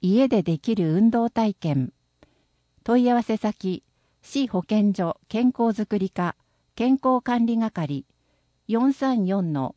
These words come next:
九八二零。オー一五七などの腸管出血性大腸菌感染症に注意しましょう。腸管出血性大腸菌に汚染された食物を食べることで起こる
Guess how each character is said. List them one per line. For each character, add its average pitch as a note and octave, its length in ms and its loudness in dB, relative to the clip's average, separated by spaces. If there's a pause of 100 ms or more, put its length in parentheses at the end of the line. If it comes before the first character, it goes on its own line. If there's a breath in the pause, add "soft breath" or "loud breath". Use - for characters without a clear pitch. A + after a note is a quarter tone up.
(140)
九 B3 220 -2
八 A3 300 -6
二 F3+ 260 0
零。 D#3+ 340 -4 (1400)
オ C4+ 240 4
ー - 20 2
一 A#3 300 -4
五 B3+ 240 2
七 G#3+ 280 0
な D#3+ 140 0
ど D#3 160 -4
の C#3 220 -4 (420)
腸 B3+ 160 0
管 A#3 280 -2
出 - 200 -14
血 - 240 -8
性 G#3 240 -4
大 F#3+ 200 -2
腸 A#3 280 -6
菌 G#3+ 240 -4
感 G3+ 240 -2
染 G3+ 240 -4
症 F#3 220 -6
に F3 160 -6
注 C4 180 -6
意 A#3+ 140 -4
し - 160 -8
ま E3 160 -4
し - 120 -12
ょ D3+ 220 -6 (1300)
う。 B3 60 -2
腸 C4 140 0
管 B3+ 240 -2
出 - 200 -14
血 - 220 -8
性 A3+ 240 -4
大 G#3 200 -2
腸 A3+ 260 -8
菌 G#3 240 -4
に G3 120 -2
汚 F3+ 120 -4
染 B3 240 -4
さ A#3 100 -6
れ A3+ 140 -4
た A3 120 -8
食 A#3 300 -6
物 C4+ 280 0
を E3 40 -6
食 F3 180 -8
べ A#3 140 -4
る A#3+ 80 -8
こ E3+ 140 -10
と D3+ 120 -6
で D3+ 100 -6
起 D3 160 -6
こ E3+ 180 -8
る C#3+ 180 -10